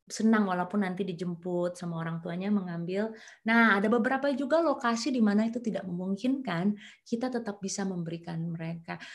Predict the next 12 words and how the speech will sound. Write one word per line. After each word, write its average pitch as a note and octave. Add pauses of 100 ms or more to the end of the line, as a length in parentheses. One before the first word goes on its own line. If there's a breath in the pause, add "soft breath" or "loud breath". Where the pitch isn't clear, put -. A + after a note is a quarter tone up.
(420 loud breath)
Perhatian A#3
itu A#3
tidak F3
perlu F#3
mahal, F#3
yang E3+
penting G#3+
harus A3
ada E3+
niatnya, E3+
ya F3
enggak? E3+